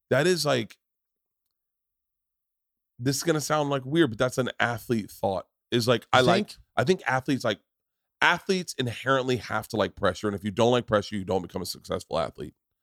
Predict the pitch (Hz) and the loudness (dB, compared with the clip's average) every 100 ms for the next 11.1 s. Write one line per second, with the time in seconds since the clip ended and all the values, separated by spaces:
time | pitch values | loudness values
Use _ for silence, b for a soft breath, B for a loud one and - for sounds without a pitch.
0 | _ _ 135 143 - 110 87 - 170 113 | _ _ -6 -6 -6 -8 -6 -4 -4 -4
1 | - 156 151 120 - - 165 185 190 - | -2 0 0 -2 -8 2 6 6 4 0
2 | 165 170 147 120 - 139 127 139 151 151 | 0 2 2 4 6 4 6 4 4 2
3 | 160 151 120 - 120 101 117 117 123 123 | 4 6 4 0 -4 4 6 6 4 2
4 | 123 123 117 120 117 113 113 104 107 101 | 0 0 0 -4 -2 0 0 0 -2 -2
5 | 101 87 90 87 _ _ - 110 101 110 | -2 -2 -8 -18 _ _ -2 -2 0 2
6 | 135 151 135 120 107 101 101 101 127 117 | 4 6 4 2 -2 -2 -2 -2 -6 -2
7 | 135 127 135 135 135 135 _ _ _ _ | -2 0 -4 -2 -4 -6 _ _ _ _
8 | _ - 107 - 127 135 110 147 131 - | _ -20 -12 -2 2 2 2 0 0 -6
9 | - _ _ - 135 135 - - 151 143 | -8 _ _ 0 2 2 0 -2 -2 -2
10 | - _ - 127 113 _ - 156 208 294 | -10 _ -12 -6 -6 _ 2 2 4 2
11 | 370 | 0